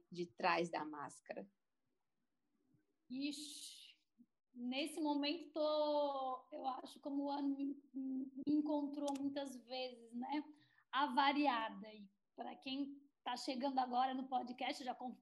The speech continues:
Speaker 2: confidenciei aqui pro grupo, né, que pre-, pretendia beber em comemoração a esse encontro, mas queimei a largada, né? Então já cheguei de ressaca aqui no rolê.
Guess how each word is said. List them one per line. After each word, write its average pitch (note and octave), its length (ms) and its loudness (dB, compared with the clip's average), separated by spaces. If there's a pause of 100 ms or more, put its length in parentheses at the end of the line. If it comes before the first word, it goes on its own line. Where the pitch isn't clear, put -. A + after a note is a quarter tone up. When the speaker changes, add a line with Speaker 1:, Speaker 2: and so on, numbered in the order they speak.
Speaker 2:
confidenciei C4+ 720 -2
aqui C#4+ 140 -10
pro C#4 160 -8
grupo, C#4+ 500 -2 (380)
né, B3+ 280 2
que C4 460 -4 (300)
pre-, - 300 -10
pretendia D#4 640 4
beber C#4+ 500 2
em D#4 80 2
comemoração C#4 720 0
a C#4 80 2
esse C#4 220 -2
encontro, C#4+ 440 -4
mas C#4+ 220 2
queimei C#4+ 320 2
a C#4 60 6
largada, C4 560 2
né? C4 160 -2
Então C4+ 240 -4
já B3 100 -8
cheguei C#4 300 -2
de D4 100 0
ressaca C#4+ 480 2
aqui C4+ 180 -6
no C4 140 -2
rolê. C4 380 -2